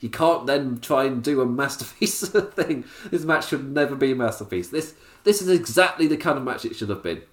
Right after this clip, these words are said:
A Strowman deciding in the end for an awesome spot as, uh, Shane McMahon was trying to escape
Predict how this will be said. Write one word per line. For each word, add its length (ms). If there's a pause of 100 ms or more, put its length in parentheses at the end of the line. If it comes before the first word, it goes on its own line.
(360)
A 40
Strowman 600 (460)
deciding 840
in 140
the 180
end 320 (840)
for 140
an 140
awesome 340
spot 360
as, 240
uh, 100
Shane 200
McMahon 260
was 180
trying 380
to 100
escape 400